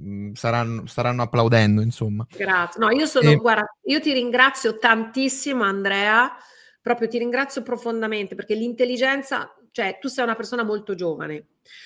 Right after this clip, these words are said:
Speaker 2: l'intelligenza di aver scelto un tema del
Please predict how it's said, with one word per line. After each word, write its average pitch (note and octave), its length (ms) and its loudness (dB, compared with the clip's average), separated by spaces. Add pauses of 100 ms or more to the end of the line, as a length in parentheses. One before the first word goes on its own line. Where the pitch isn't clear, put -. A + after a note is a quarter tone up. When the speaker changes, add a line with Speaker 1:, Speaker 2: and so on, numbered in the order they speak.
Speaker 2:
l'intelligenza C4+ 880 0
di A3+ 120 0
aver A3 260 0
scelto B3 560 -2
un A#3 140 -4
tema G#3+ 260 -4
del G3 120 -2